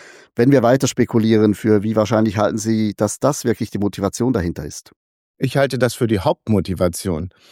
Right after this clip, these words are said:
Speaker 2: Ich glaube, dass die Situation im Land so ist, dass die Bürger immer kritischer werden und sich bestimmte Sachen einfach nicht mehr gefallen lassen wollen, die heutzutage zur Staatsmaxime geworden sind.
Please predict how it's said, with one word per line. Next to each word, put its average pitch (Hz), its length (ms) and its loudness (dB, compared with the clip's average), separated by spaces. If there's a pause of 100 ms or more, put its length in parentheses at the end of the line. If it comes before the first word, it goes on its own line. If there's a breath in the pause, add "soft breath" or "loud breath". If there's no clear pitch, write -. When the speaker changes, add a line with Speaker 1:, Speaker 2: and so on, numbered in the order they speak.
(300 soft breath)
Speaker 2:
Ich 135 180 -6
glaube, 151 280 2
dass 135 460 -2
die 104 220 -8
Situation 127 840 -2
im 104 240 -4
Land 107 240 -2
so 135 240 -2
ist, 131 220 -4
dass 120 180 0
die 113 140 -4
Bürger 120 400 2
immer 117 200 0
kritischer 127 600 -2
werden 127 380 0 (320 soft breath)
und 123 260 2
sich 123 340 -2
bestimmte 131 480 -2
Sachen 113 300 -2
einfach 107 320 -6
nicht 120 200 -4
mehr 113 120 0
gefallen 107 460 -2
lassen 101 360 -4
wollen, 113 300 0
die 117 200 -4
heutzutage 120 600 -2
zur 120 160 -8
Staatsmaxime 104 840 -4
geworden 90 400 -4
sind. 80 320 -10